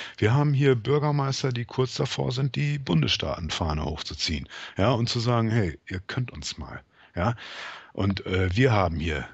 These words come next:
die Rechte, ne? Und die haben sich natürlich vorher informiert, welchen Rechtsstand die überhaupt haben. Es gibt zwei unterschiedliche. Also einmal diese ehrenamtlichen Bürgermeister, die also tatsächlich von den Einwohnern, Einwohner zählen hier,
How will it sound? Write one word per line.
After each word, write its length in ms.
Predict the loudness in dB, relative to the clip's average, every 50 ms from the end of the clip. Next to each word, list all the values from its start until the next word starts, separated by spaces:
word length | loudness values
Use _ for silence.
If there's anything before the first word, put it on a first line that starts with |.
| -16 _ -8
die 120 | -6 -4
Rechte, 400 | -4 -2 -4 -4 -4 -4 -4 -4
ne? 320 | -2 0 2 2 2 0 -2 -6 -12 -16 -12 -8
Und 160 | -8 -4 -2
die 100 | 0 2
haben 180 | 2 2 2 2
sich 120 | 0 0
natürlich 360 | 0 0 0 0 -2 -2 -4
vorher 380 | -4 -4 -2 0 2 2 2 2
informiert, 520 | 0 -2 -2 -2 -2 0 2 2 2 2 -2 -6 -12 -14 -16 -18 -16 -12 -6
welchen 300 | -2 0 0 0 -2 -4
Rechtsstand 600 | -2 -2 -2 -2 -2 -4 -4 -4 -4 -6 -4 -4
die 80 | -6 -6
überhaupt 400 | -6 -4 -4 -4 -4 -4 -4 -4
haben. 180 | -4 -2 -2
Es 140 | -2 -4 -6
gibt 160 | -8 -8 -8
zwei 340 | -8 -6 -2 0 0 0 0 -2 -6 -16 -20 -20 -6
unterschiedliche. 680 | -2 -2 0 2 2 2 0 0 -2 -2 -2 -2 -2 -2
Also 180 | -2 -4 -4 -2
einmal 320 | -2 0 2 2 2 2
diese 340 | 0 -2 -2 0 0 0 0
ehrenamtlichen 640 | 0 0 0 2 2 2 0 -2 -4 -6 -4 -4 -2
Bürgermeister, 680 | 0 2 2 2 2 2 2 2 2 0 0 0 0
die 140 | 0 0 -2
also 140 | -2 -2 -4
tatsächlich 600 | -4 -2 -2 -2 -2 0 -2 -2 -2 -2 -4 -4
von 160 | -2 0 0 0
den 120 | 0 0
Einwohnern, 680 | 0 2 2 2 2 0 -2 -2 -2 -2 -2 -4 -4 -6 -10 -14 -18 -4 0
Einwohner 720 | 2 4 4 4 2 0 -2 -4 -6 -6 -6 -6 -8 -10
zählen 320 | -10 -8 -8 -6 -6 -4 -6
hier, 300 | -6 -4 -4 -4 -4